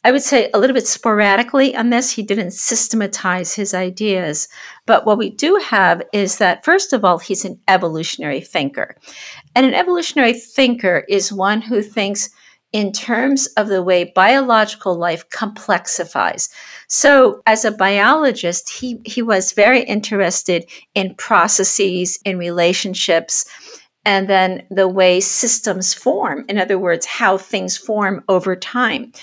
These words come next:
using words like groping or, you know, sifting out or testing the areas. So his notion of reality was a dynamic notion. It was, it was a way that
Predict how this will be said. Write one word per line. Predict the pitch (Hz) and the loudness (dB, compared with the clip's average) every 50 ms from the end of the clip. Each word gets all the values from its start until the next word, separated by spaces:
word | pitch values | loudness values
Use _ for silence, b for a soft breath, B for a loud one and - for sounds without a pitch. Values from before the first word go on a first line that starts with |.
| B B B B B | B B B B B
using | - 202 190 190 202 208 180 175 | -2 0 2 2 2 2 -2 -2
words | 185 180 160 165 - - | 0 0 0 0 -2 -4
like | 165 139 135 - | -4 -6 -6 -8
groping | - 165 160 160 170 165 - 165 156 151 143 143 151 139 | -6 -2 0 0 0 -2 -4 -4 -2 -2 -2 -4 -4 -2
or, | 117 107 104 107 - - | 0 0 -2 -2 -6 -10
you | 180 160 | -10 -8
know, | 127 | -6
sifting | 147 - - - 208 196 190 - 196 175 170 160 | -4 -4 0 0 0 -2 -2 -6 -8 -6 -6 -4
out | 156 156 147 151 156 160 - | -2 -2 0 0 -2 -4 -4
or | - 139 | -4 -4
testing | - - - - - 196 - - - - 190 165 165 | -4 -4 -6 -4 -2 -2 -2 -2 -4 -4 -6 -6 -4
the | 156 180 - - | -4 -4 -4 -2
areas. | 170 160 156 160 165 160 151 143 113 - - B B B B B B B B B | -2 0 0 0 -2 -2 -2 -2 -2 -4 -6 B B B B B B B B B
So | - - - 269 254 240 262 - _ | -4 2 4 4 4 4 2 -2 _
his | - - 294 269 269 - - | -4 0 2 2 2 2 2
notion | 254 254 - 320 415 427 427 - - 262 208 190 175 175 - - _ - | 4 4 6 6 4 4 2 0 0 0 0 0 -2 -4 -6 -8 _ -2
of | 196 185 185 | -2 0 0
reality | 175 180 180 180 175 175 196 220 226 220 220 190 143 127 131 - - 202 | -2 0 2 4 4 4 4 4 4 2 2 0 0 0 -2 -2 -4 -4
was | 202 202 196 202 | -4 -2 -2 -2
a | 180 170 | -4 -6
dynamic | - - 196 175 170 170 175 180 190 196 190 165 - - | -2 0 2 2 2 2 2 2 2 2 2 0 -4 -6
notion. | 165 156 147 143 165 - - 170 139 85 - | -8 -6 -6 -6 -6 -6 -6 -6 -8 -8 -6
It | - | -6
was, | 180 165 | -6 -6
it | - - | -4 -6
was | 196 185 185 196 | -6 -6 -4 -6
a | 180 | 0
way | 196 185 185 | 2 2 2
that | 180 202 175 160 - - | 2 0 -2 -4 -4 -8